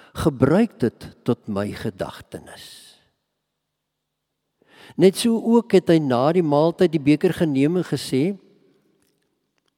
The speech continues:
"Hierdie beker is die nuwe verbond wat deur my bloed beseël is. Gebruik dit elke keer as julle daaruit drink, tot my gedagtenis."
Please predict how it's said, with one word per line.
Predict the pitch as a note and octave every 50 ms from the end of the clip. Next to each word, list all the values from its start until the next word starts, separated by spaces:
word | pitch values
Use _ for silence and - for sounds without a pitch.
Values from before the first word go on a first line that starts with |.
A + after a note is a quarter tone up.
| _ _ -
"Hierdie | - G#2+ B2 G3 A3+ C4 F#3+
beker | C#3+ B2+ A2 - - - - C#2 - - _ _ _ _ _ _ _ -
is | D#2+ F#2+ -
die | - - G2
nuwe | F#2+ G#2 A2+ B2+ D#3 F3 F#3
verbond | D3 - E3+ D3+ B2+ A2+ G#2+ B2 C3 D#3 F3 E3+ - - - -
wat | - G#2 F#2+ F#2+
deur | F#2+ G2 G2+ G#2+
my | A2 G#2+ A#2 C#3 E3 F#3+
bloed | D#3+ B2+ G#2+ G#2+ A#2+ A#2+ C3+ C#3 - - - -
beseël | C3 - A#2+ - - - - G2+ F#2+ F2+ E2 F2+ - -
is. | - - - - - - _ _ _ _ _ _ _ _ _ _ _ _ _ _ _ _ _ _ _ _ _ _ _ _ _ _
Gebruik | - - F3 D#3 C#3+ F3 F#3+ G#3+ A3 - -
dit | A3 A3 - - - - - _ _ -
elke | B2 B2+ - - C#3
keer | - - - C#3+ C#3 C#3
as | C#3+ C3 B2
julle | C#3+ C3 C#3 C3
daaruit | B2+ C3+ C3+ C3+ C#3 C#3+ C#3 B2
drink, | C#3 C3+ D3+ D#3+ E3 - - - _ _ _ _ _ _ _ _ _ _ _ _ _ _ _ _ _ _ _ _ _ -
tot | - C3 - -
my | A#2 G#2 F#2+
gedagtenis." | - - F#2+ - - C2 - - - - - - - - - - - - - -